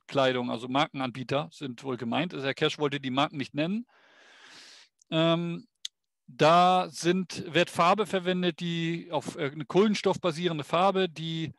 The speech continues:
also letztendlich ein Erdölprodukt, wo ein bestimmtes Verfahren verwendet wird. Er hat das beschrieben als ein, eine kristalline Gasstruktur, die bei, wohl bei dem, bei der Gewinnung dieser Farbe, ähm, eingesetzt wird. Und dass das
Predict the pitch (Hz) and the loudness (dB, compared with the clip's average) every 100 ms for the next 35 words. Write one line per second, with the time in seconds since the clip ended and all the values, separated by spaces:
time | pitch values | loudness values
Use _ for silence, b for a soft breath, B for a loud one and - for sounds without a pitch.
0 | - 127 135 143 170 143 147 170 190 185 | -10 -4 0 0 -2 -4 -2 0 2 0
1 | 165 170 160 160 - - b b b b | -2 0 -2 -4 -8 -20 b b b b
2 | b 147 170 170 160 160 151 - 180 160 | b 0 2 2 0 -2 -4 -2 -2 -2
3 | 151 - 170 226 208 180 180 156 165 170 | -4 2 2 2 0 -2 -2 0 2 2
4 | 143 156 156 - 143 - 180 160 - 147 | 2 0 -4 -8 -6 -2 -2 -2 -2 -2
5 | 139 165 147 147 135 131 _ _ _ 123 | -4 -8 -8 -4 -4 -6 _ _ _ -20
6 | 156 - 208 - 214 170 147 - 147 196 | -16 -4 -2 0 0 0 -2 2 4 4
7 | 214 - 139 - 185 - 190 214 240 _ | 0 -10 -12 -6 -6 -4 -4 -4 -6 _
8 | _ _ _ - 160 147 151 160 160 175 | _ _ _ -10 -4 0 2 2 6 4
9 | 196 175 147 - 208 190 156 156 190 165 | 4 0 -4 0 4 4 2 0 0 0
10 | 156 135 165 180 170 165 170 b b b | -2 0 2 2 2 -2 -4 b b b
11 | b - 147 143 139 151 - _ _ - | b -8 -4 -4 -6 -12 -16 _ _ -20
12 | - 160 160 156 160 - 175 202 - B | -8 0 2 2 -2 -2 -2 -2 -2 B
13 | B B B 139 175 170 - 185 - - | B B B -2 0 2 2 2 0 -14